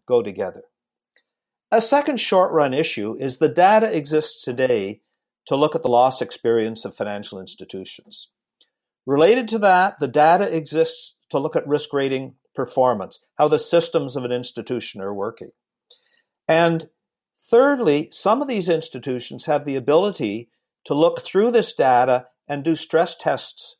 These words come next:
on the risk ratings, uh, and the entire components of their portfolio. They can shift the ratings. They can look at different defaults. So that type of stress testing ability that many banks have is very much worthwhile at a time like this.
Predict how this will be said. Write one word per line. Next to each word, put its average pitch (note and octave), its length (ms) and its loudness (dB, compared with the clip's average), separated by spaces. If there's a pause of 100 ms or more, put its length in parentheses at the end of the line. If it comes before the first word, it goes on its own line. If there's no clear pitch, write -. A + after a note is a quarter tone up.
on C3 220 -2
the A#2 340 -4 (380)
risk D#3+ 340 0
ratings, D3 680 0 (140)
uh, A2 260 -2
and B2 200 -4
the - 180 -10
entire E3+ 420 0
components C#3 600 -4
of B2+ 60 -8
their A#2+ 120 -2
portfolio. C#3+ 600 0 (240)
They G3 120 4
can A3 160 -2
shift A3+ 340 0
the F3+ 80 -2
ratings. E3+ 500 0
They D#3 120 4
can F3 120 -6
look G3 160 -2
at A#3 100 -6
different F3+ 280 -4
defaults. D#3+ 540 0 (320)
So F3 160 0
that A#3 240 4
type C#4 240 -2
of F#3 60 -4
stress G#3 420 -4
testing E3+ 420 -6
ability D#3 440 0
that B2 160 -4
many F3+ 220 -4
banks D3+ 500 -6
have C3+ 400 2 (320)
is C3+ 200 -2
very F#3 260 4
much F#3+ 280 -4
worthwhile C3+ 580 2
at B2 100 0
a A2+ 80 -4
time G2+ 320 -8
like G2 260 -10
this. - 300 -12